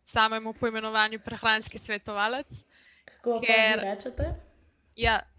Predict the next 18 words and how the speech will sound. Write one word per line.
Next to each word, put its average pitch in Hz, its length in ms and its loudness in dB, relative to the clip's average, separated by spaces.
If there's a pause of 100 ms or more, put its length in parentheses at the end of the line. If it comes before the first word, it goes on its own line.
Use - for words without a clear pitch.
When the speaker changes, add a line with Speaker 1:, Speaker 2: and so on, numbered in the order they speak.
(120)
Speaker 1:
dosti 240 460 -4
boljše 285 440 -4
je, 262 80 -2
da 233 120 -8
enostavno 233 480 -6
uporabljaš 233 460 -4
na 240 100 -10
koncu 220 240 -10
svoj 226 220 -10
naziv, 214 400 -10
a 190 120 -12
ne. 196 280 -18
In 214 260 -14
Speaker 2:
A. 220 140 -14
Speaker 1:
recimo 233 420 -10
zato 220 160 -8
imam 233 160 -4
jaz 233 140 -6